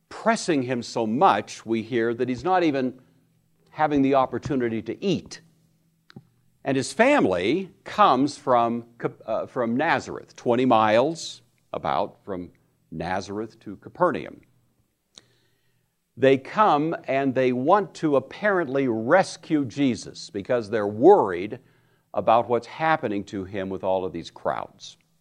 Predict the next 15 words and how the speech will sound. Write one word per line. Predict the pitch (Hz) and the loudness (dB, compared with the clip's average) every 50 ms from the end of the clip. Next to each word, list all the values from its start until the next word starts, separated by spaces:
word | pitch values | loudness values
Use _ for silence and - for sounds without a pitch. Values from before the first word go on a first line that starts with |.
| _ _ _ _ _ _ _ _ _ _ _ _ _ _ _ _ _ _ _ _ _ - | _ _ _ _ _ _ _ _ _ _ _ _ _ _ _ _ _ _ _ _ _ -6
And | - - - | -6 -6 -4
so | - - 165 151 147 143 - - - | 2 4 6 6 6 6 4 -2 -4
Mark | 139 131 156 196 208 196 - | -4 0 2 2 2 2 0
tells | - - 175 160 151 139 131 | -2 0 2 2 2 0 -2
us | 143 131 120 | -6 -8 -10
in | 123 117 | -8 -4
verse | 131 139 139 131 - | -2 -2 -2 -2 -4
twenty-one | - - 151 139 131 127 120 120 120 113 107 104 104 | -6 -4 -2 0 0 0 0 2 2 2 2 0 -2
that | 104 107 104 | -2 -2 0
they | - 131 123 123 117 | 2 2 2 2 2
came | 120 - - - - 240 226 185 143 131 131 131 139 135 - - | -2 -6 -12 -10 -6 -2 0 0 2 2 2 0 0 -2 -6 -8
to | - 135 131 - - | -6 -4 -4 -4 -6
take | - - - - 233 240 - - | -12 -4 0 2 2 2 2 -2
him | - - 185 175 170 170 | -6 -6 -4 -4 -4 -6
by | 147 113 - 131 127 131 127 131 135 127 | -6 -2 0 0 2 2 0 0 -2 -4